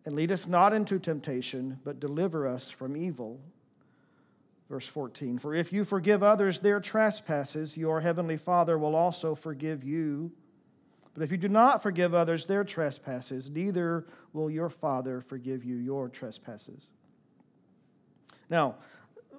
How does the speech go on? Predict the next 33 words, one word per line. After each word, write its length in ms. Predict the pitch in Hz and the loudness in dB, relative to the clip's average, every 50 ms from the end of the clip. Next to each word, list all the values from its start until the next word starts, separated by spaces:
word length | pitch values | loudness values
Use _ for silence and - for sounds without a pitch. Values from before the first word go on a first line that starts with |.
| - 277 | -18 -12
we've 240 | - 165 151 143 147 | -6 -6 -6 -6 -2
touched 320 | - 190 202 196 - - | 0 0 0 2 2 2
on 100 | 220 208 | 2 4
this 180 | 202 208 208 - | 2 2 2 0
a 60 | 226 | 0
bit, 480 | 175 165 160 175 - - - - - _ _ _ - | 2 4 4 4 2 -2 -10 -20 -20 _ _ _ -12
so 200 | - - 151 147 | -6 -4 -2 -2
just 260 | 131 165 170 - - | 0 -2 -2 -2 -4
to 60 | 202 | -4
continue, 840 | - - 220 208 - - 269 269 240 202 170 156 156 175 220 240 - - - - - - - _ - | -2 0 -2 -2 0 2 4 4 4 4 4 2 2 2 0 0 -4 -8 -14 -20 -20 -20 -18 _ -2
uh, 180 | 156 160 151 | 0 0 0
to 160 | 143 - 160 151 | 0 -2 -4 -4
build 380 | 139 135 175 190 208 214 196 | 0 2 4 6 6 6 6
on 120 | 190 185 180 | 6 6 4
the 100 | 175 165 | 4 2
foundations 680 | - 185 175 170 165 175 185 190 180 - 202 175 151 | 2 2 2 4 4 4 4 4 2 0 -2 -2 -2
that 60 | 190 | -2
we've 140 | 180 165 165 | -2 2 2
already 200 | 175 180 180 180 | 4 4 4 4
laid 320 | 180 175 180 180 175 170 | 6 6 6 4 4 2
down 280 | 156 196 202 202 202 202 | 2 4 4 4 4 2
here, 460 | 185 143 156 147 147 147 160 170 165 - - - - _ - | 2 0 0 2 2 2 2 0 -2 -6 -14 -20 -16 _ -6
I 20 | |
want 160 | 147 160 160 160 | -4 0 0 0
to 80 | 151 | 0
very 260 | 147 143 160 180 180 | 0 -2 -2 -2 -2
briefly 760 | 175 156 151 196 208 226 214 220 - 190 185 170 170 170 160 - - - - - - | -2 0 2 4 4 4 4 2 0 0 0 2 0 0 -2 -6 -10 -18 -20 -16 -8
recap 460 | 139 170 180 190 180 - 180 175 165 | -2 -2 -2 0 0 2 4 4 4
some 180 | 156 - 175 170 | 2 0 -2 -2
of 140 | 165 151 165 | -2 0 0
what 160 | 165 160 135 | -2 -2 0
we've 180 | 156 151 135 151 | -2 -4 -4 -2
already, 600 | 151 151 147 147 147 147 147 143 139 143 143 | -2 -2 0 2 2 2 2 0 -2 -4 -4